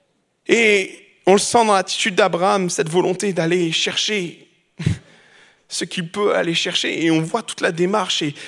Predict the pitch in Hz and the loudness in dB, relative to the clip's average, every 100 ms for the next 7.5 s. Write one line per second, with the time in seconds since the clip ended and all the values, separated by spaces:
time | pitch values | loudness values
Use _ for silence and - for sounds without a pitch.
0 | - 151 156 160 - 165 180 180 175 170 | -2 0 0 -2 -4 -2 0 0 0 2
1 | 170 165 190 208 175 151 - - - 160 | 2 2 2 2 2 -2 -8 -16 -16 -8
2 | 175 - - _ _ _ - - - 196 | -8 -8 -14 _ _ _ -12 -6 -4 -2
3 | 202 214 202 185 196 240 226 202 - 160 | -2 0 0 0 -2 -2 -2 -2 -4 -8
4 | - - - - 165 151 113 - _ _ | -10 -16 -12 -2 2 2 -2 -20 _ _
5 | - 170 185 185 170 170 175 - 190 156 | -4 -2 2 2 2 0 -2 0 2 2
6 | 151 151 - 180 170 - 165 156 - 175 | 0 -4 -2 -2 -2 -6 -12 -10 -8 -6
7 | - 202 - 151 | -4 -6 -8 -10